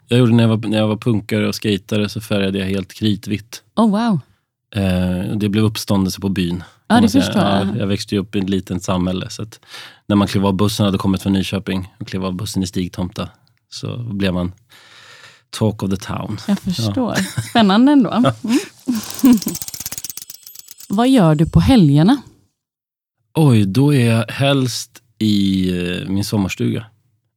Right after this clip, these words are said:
Speaker 1: Ehm, eh, och umgås med min familj, såklart. Ehm, det, det är nog det jag gör helst just nu med det härliga höstvädret, sådär.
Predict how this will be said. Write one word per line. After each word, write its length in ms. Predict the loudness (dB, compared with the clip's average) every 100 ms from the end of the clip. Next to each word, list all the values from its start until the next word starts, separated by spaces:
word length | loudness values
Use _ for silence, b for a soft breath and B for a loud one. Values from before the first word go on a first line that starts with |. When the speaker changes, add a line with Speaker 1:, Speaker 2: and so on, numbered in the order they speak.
| -8
Speaker 1:
Ehm, 440 | -6 -4 -4 -8 -12 -18 _ _ _
eh, 240 | -14 -12 -10
och 320 | -10 -12 -10 -6
umgås 400 | -4 -4 -4 -6
med 120 | -4
min 80 | -6
familj, 320 | -6 -6 -6
såklart. 380 | -10 -10 -10 -16 _ _ B B B B B B -4
Ehm, 580 | -2 0 -2 -4 -8 -16 _ _ _ _ -8
det, 120 | -2
det 160 | 2 4
är 40 |
nog 120 | 4
det 60 | 4
jag 100 | 0
gör 100 | -2
helst 380 | -4 -6 -8 -10
just 160 | -8 -6
nu 140 | -6
med 160 | -4 -4
det 320 | -6 -6 -8
härliga 380 | -8 -8 -8 -10
höstvädret, 840 | -10 -10 -12 -16 -10 -8 -8 -12 -16
sådär. 220 | -16